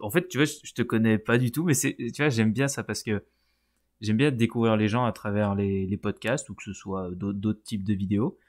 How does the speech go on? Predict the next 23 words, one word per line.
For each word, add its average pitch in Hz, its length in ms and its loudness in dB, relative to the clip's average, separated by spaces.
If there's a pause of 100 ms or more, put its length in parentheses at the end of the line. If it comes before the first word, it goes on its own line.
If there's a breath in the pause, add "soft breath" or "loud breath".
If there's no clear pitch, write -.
(580 soft breath)
Et, 98 240 -2
euh, 95 240 -2
ben, 98 400 -2
je 101 140 -8
sais 107 160 -6
pas, - 160 -2
toi, 123 300 2
alors 104 280 2
tu, - 400 -6 (920)
toi, 123 220 0
tu, 107 480 -2
tu - 160 -8
vis, 123 340 -2
tu, - 140 -14
tu 139 140 -6
vis 135 220 2
où ? 123 80 0
Tu, - 160 -10
t'es - 160 4
à 120 80 8
Montréal, 139 520 4
c'est - 120 -8
ça ? - 260 -4